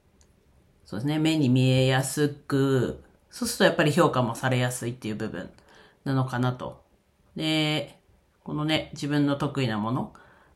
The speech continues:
まあ、得意なものを伸ばすのがいいと思うんですけど、それをじゃあど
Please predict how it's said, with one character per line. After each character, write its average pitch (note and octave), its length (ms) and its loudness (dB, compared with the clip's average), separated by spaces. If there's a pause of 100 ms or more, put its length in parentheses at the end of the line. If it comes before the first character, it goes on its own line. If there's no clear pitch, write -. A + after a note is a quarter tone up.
ま G#3 100 0
あ、 G3+ 40 0
得 G3+ 340 4
意 D#3+ 800 2
な B2+ 100 2
も A#2+ 160 2
の B2 300 4
を - 200 -10 (520)
伸 C#3+ 100 0
ば D3 140 2
す C#3+ 100 -10
の A2+ 100 -4
が F2+ 220 -6 (460)
い C3+ 120 -4
い C3 60 -6
と G#2+ 80 -2
思 G#2+ 140 0
う - 20 -4
ん A2+ 40 -4
で B2 60 -6
す - 120 -8
け G3+ 100 -4
ど、 A3 160 4
そ G3+ 140 0
れ A#3 100 2
を A#3 100 2
じ A#3 80 2
ゃ G3 60 6
あ D#3+ 60 6
ど G3+ 680 2